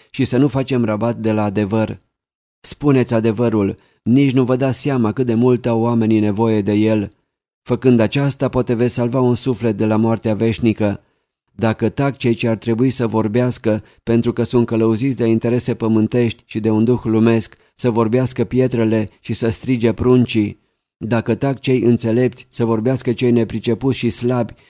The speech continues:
cei nevrednici de lume și de aprecierea ei, cei marginalizați, urmând pilda frumoasă a Mântuitorului Iisus Hristos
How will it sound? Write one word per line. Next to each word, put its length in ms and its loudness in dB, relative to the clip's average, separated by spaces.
cei 160 4
nevrednici 640 2
de 140 -2
lume 280 4
și 140 -2
de 120 0
aprecierea 600 0
ei, 340 2
cei 180 2
marginalizați, 920 0
urmând 440 4
pilda 340 2
frumoasă 500 0
a 40 0
Mântuitorului 720 2
Iisus 340 0
Hristos 520 -2